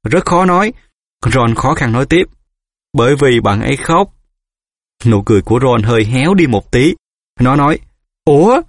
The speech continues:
bộ hôn dở đến mức mà người ta phát khóc à?" Harry chưa từng xét đến khả năng này, bây giờ cảm thấy hơi lo lo. "Ừm, không biết. Có lẽ,"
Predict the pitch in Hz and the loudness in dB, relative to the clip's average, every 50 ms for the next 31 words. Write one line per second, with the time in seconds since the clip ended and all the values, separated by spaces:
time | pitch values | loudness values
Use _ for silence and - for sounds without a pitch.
0 | _ _ _ _ _ _ - - 165 180 185 214 220 214 185 147 123 123 170 202 | _ _ _ _ _ _ -2 0 2 2 4 4 2 2 2 0 0 2 2 2
1 | 220 226 269 320 - 233 180 156 143 143 - 170 175 226 240 - - - 381 - | 2 2 2 2 2 2 2 2 2 0 0 0 -2 -2 -2 -2 0 -2 -2 0
2 | - 190 151 123 - - _ _ _ _ _ _ _ _ _ _ _ _ _ - | 0 -2 -2 -2 -6 -10 _ _ _ _ _ _ _ _ _ _ _ _ _ -6
3 | - 113 107 113 113 107 - - 127 127 147 156 156 - 127 104 98 - - 147 | -4 -2 0 0 0 0 0 0 0 2 2 2 2 2 0 0 0 -2 -2 -4
4 | 165 - - 170 170 - 123 113 139 151 143 131 123 113 104 92 - - - _ | -4 -2 -2 -4 -4 -4 -4 -2 -2 -2 0 0 0 0 -2 -2 -6 -10 -18 _
5 | _ - 117 123 123 120 110 101 95 - 98 95 117 - 139 147 151 147 131 120 | _ -4 -2 0 0 0 0 0 0 -2 -2 -2 -2 0 -2 0 0 0 0 0
6 | 123 127 127 127 127 127 127 127 117 - _ _ _ _ _ _ _ _ _ _ | 0 0 0 2 2 2 0 0 -2 -6 _ _ _ _ _ _ _ _ _ _
7 | _ _ _ _ _ _ 123 120 117 113 110 110 107 107 107 - - - - - | _ _ _ _ _ _ 0 2 2 4 2 2 2 0 -2 -4 -10 -16 -14 -6
8 | - 117 117 135 143 160 180 202 214 - - - _ _ _ _ _ _ _ _ | -4 -2 -2 0 2 2 2 2 0 -2 -6 -14 _ _ _ _ _ _ _ _
9 | _ _ - - 165 160 131 95 92 120 302 302 175 165 143 139 135 | _ _ -4 -2 0 0 2 2 0 0 0 0 0 0 0 -2 -4